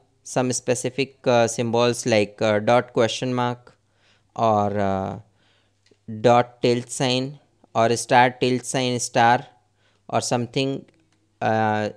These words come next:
related to this star, C S V star, V and T। So you can, uh, basically ignore indexing of all these files। So indexing,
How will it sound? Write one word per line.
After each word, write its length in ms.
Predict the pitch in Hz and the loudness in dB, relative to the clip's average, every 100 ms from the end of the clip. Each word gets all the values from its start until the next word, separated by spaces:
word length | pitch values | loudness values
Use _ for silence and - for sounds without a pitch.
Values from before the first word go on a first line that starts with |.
| - | -8
related 480 | 117 120 127 123 131 | -4 0 0 0 -4
to 60 | 131 | -2
this 240 | 120 117 117 - | -2 -4 -4 -4
star, 380 | - 113 117 | 2 4 4
C 260 | 113 - 120 | 0 -2 -2
S 120 | 110 - | -2 -4
V 160 | 123 120 | -2 -2
star, 500 | - 127 117 113 127 _ _ _ _ | -2 0 2 2 -2 _ _ _ _
V 440 | 110 123 127 135 - | -8 -4 -2 -2 -4
and 240 | 120 123 165 _ _ _ - | -6 -6 -8 _ _ _ -8
T। 120 | 113 101 - _ _ _ _ - | -8 -8 -14 _ _ _ _ -4
So 120 | - | 2
you 180 | 156 156 | 4 2
can, 240 | 156 156 156 | 2 0 0
uh, 440 | - 120 117 117 - - | 0 2 2 0 -4 -6
basically 440 | 110 117 - 139 139 - 143 | -6 -6 -4 -2 -2 -2 -4
ignore 380 | 139 147 156 | -2 0 2
indexing 580 | 156 147 135 127 - 151 | 2 2 0 0 -4 -2
of 220 | 139 131 | -2 0
all 200 | 131 123 | 2 2
these 280 | 113 113 110 | 0 -4 -6
files। 420 | - 110 92 85 - - _ _ _ _ _ _ 202 _ _ _ _ _ _ _ _ _ | -8 -10 -10 -14 -18 -20 _ _ _ _ _ _ _ _ _ _ _ _ _ _ _ _
So 100 | - | -4
indexing, 720 | 135 135 135 131 - 160 151 | 0 2 2 2 0 -4 -4